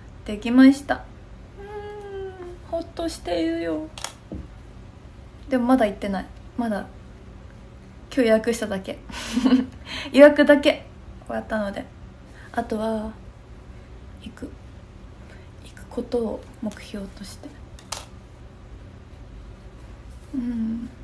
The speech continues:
髪がモサモサすぎるから、ちょっと一旦ほどいてみたけど、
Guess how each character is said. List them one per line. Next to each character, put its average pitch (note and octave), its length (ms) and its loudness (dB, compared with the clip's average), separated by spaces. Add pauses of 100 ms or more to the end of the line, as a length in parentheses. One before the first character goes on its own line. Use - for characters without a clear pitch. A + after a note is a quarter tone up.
(600)
髪 D4+ 260 6
が D4 80 10
モ B3+ 180 8
サ C#4 120 6
モ C#4 140 10
サ D4 140 4
す C#4+ 180 4
ぎ C#4 160 8
る C4 120 8
か A3+ 160 2
ら、 A3 120 2
ち A3+ 100 0
ょ B3 40 2
っ - 20 -4
と A3+ 220 -8 (800)
一 - 80 -12 (140)
旦 A#3 220 -4
ほ - 160 -6
ど B3 140 2
い A3+ 80 -2
て A3+ 140 -4
み G#3+ 140 2
た - 120 -8
け - 180 -10
ど、 - 140 -10